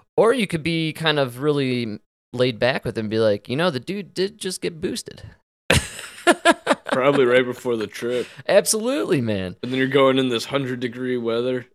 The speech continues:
Speaker 1: Well, and there's all these posts of his from Twitter where he's, uh, like, he literally says stuff about unvaccinated people. And you know that when people who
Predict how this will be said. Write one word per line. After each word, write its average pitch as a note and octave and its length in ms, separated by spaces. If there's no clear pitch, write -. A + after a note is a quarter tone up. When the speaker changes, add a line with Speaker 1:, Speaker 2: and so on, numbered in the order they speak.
Speaker 1:
Well, F#3 200
and F#3 120
there's F3+ 140
all F#3 160
these F3 180
posts F3+ 480
of B2+ 140
his D3 400
from B2 180
Twitter C#3+ 460
where A2 180
he's, A#2+ 380
uh, G#2 480
like, C#3 640
he D3+ 320
literally E3 440
says D#3+ 340
stuff - 380
about A#2 420
unvaccinated B2 840
people. D#2 480
And B2+ 240
you F#3 100
know G3 260
that D3+ 160
when C#3 240
people F3 520
who C3 340